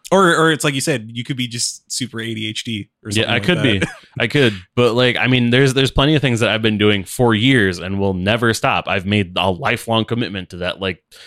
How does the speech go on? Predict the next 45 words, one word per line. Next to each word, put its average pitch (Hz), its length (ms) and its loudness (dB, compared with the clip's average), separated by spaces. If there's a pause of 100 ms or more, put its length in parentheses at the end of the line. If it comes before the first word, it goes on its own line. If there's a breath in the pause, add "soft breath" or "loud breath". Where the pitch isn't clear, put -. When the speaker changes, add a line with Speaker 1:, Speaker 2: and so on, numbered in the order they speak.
(140 loud breath)
Speaker 2:
style 107 380 -2
of 104 100 -2
living 107 280 2
or 95 60 -4
that 95 180 0
aspect 101 460 -4
of 92 80 -8
my 95 160 -6
life, 98 420 -2 (300)
you 90 100 -16
know? 87 300 -8 (360)
It's, 95 340 -10 (420)
I 127 100 0
don't 131 160 4
fear 139 240 0
commitment. 98 540 -4 (320)
You 101 100 -6
know, 101 160 0
that's 104 220 -2
never 104 200 2
been, 104 200 0
like, 98 200 -2
an 107 100 0
issue 101 460 0
with 98 160 0
any, 104 460 -2
any, 107 260 -4
anything 113 280 -2
I've 104 160 -2
experienced 113 460 -6
in 104 60 -8
my 95 120 -6
past. 92 280 -8
I've 104 60 -10
never 98 100 -6
been 92 120 -10
like, 95 180 -12
"No, 165 300 0
this 160 120 -2
commitment 156 360 -6
is 156 80 -6
scary. 170 340 2
I 165 80 4
don't 151 140 0
wanna 156 320 -2